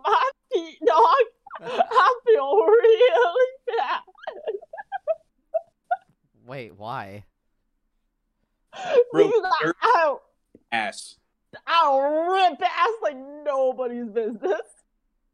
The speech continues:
Speaker 3: No, Mia, I wanna see you do an A C F T and instead of leg tucks, you have to do dips on your walker.
Speaker 2: No.
Speaker 1: I'd have to get, like,
Speaker 2: No, <laughs> Doc.
Speaker 1: another.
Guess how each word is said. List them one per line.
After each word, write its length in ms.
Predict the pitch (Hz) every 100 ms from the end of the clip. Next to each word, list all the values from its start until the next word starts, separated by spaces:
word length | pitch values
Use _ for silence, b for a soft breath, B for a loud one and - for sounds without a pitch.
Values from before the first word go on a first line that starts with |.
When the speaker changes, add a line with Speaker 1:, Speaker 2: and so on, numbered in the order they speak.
| _ _ _ _ _ _
Speaker 3:
No, 220 | 143 131 110
Mia, 280 | 135 131
I 80 | 113
wanna 240 | 131 160 160
see 120 | 185
you 120 | 175
do 160 | 151 147
an 100 | 127
A 120 | 131
C 220 | 135 143
F 120 | 139 -
T 240 | - 127
and 120 | 117
instead 320 | 117 - 127
of 100 | 120
leg 340 | 104 104 113 123
tucks, 500 | 147 170 - - - _ _ _ _ -
you 140 | 120
have 140 | 131 127
to 80 | 127
do 180 | 127
dips 580 | 113 - 117 98 - - _ _ _ _ _ _ -
on 200 | 123 123
your 120 | 120
walker. 460 | 117 104 107 104 _ _ _ _ _ _ _ _ _ _ _ _ _ _ 147
Speaker 2:
No. 260 | 147 110 247
Speaker 1:
I'd 180 | 254
have 180 | 349 320
to 80 | 415
get, 200 | 359 277
like, 260 | 359 339 180
Speaker 2:
No, 260 | 156 -
<laughs> 140 | - 180
Doc. 300 | - 202 131
Speaker 1:
another. 220 | 269